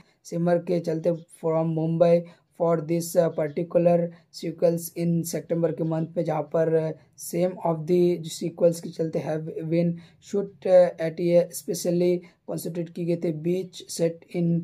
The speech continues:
जो कि शमशाद पर, जहाँ पर वन फ़ोर, अ, तारीख, अ, अक्टूबर के महीने पे, जहाँ पर दो हज़ार तेईस के साल पे the makers final की फिल्मिंग, अ, फिल्मेट की गई थी the underwater action sequels and हैदराबाद पे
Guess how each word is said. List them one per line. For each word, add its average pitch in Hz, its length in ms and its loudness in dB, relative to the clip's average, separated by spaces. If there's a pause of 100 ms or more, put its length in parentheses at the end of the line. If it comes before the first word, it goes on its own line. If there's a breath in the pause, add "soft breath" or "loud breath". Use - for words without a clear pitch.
(320 loud breath)
जो 165 80 -8
कि 175 100 -4
शमशाद 160 720 0
पर, 165 180 2
जहाँ 156 220 -4
पर 170 480 2 (680)
वन 175 320 4
फ़ोर, 175 440 6 (360 loud breath)
अ, 165 80 -6
तारीख, 165 540 2
अ, 165 100 6
अक्टूबर 170 540 0
के 170 120 -2
महीने 165 320 2
पे, 170 180 0
जहाँ 156 160 0
पर 160 140 -2
दो 160 100 0
हज़ार 160 160 2
तेईस 160 500 -8
के 175 100 -10
साल 160 300 0
पे 165 240 0
the 165 240 -2 (100)
makers 160 380 -2 (520 soft breath)
final 170 340 0
की 170 120 0
फिल्मिंग, 170 440 0
अ, 160 80 -6
फिल्मेट 170 440 0
की 175 180 -6
गई 170 120 2
थी 170 160 -4
the 170 420 0
underwater 160 560 2
action 156 320 -6 (100)
sequels 165 500 -4
and 165 120 -2
हैदराबाद 156 580 0
पे 165 140 -6